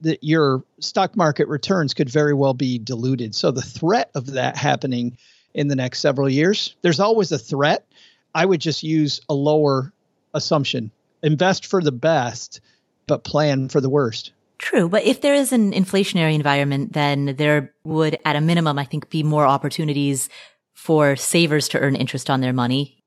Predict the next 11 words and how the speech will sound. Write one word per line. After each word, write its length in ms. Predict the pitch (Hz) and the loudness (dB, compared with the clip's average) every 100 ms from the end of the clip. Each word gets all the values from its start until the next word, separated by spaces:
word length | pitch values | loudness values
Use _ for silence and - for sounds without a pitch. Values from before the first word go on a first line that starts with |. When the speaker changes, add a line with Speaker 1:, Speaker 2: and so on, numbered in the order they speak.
| - | -10
Speaker 2:
You 140 | 151 | -6
know, 80 | 139 | -2
the 120 | 143 | 0
rates 220 | 151 143 | 0 0
of 100 | 143 | -4
returns 460 | 135 - 143 139 131 | -4 -2 -2 -2 -2
that 120 | 127 | -4
she 140 | - 147 | -4 -2
can 480 | 147 139 135 127 - | 0 2 0 -2 0
derive 380 | 139 131 135 | 4 4 2
from 440 | - 139 127 131 | 0 0 2 0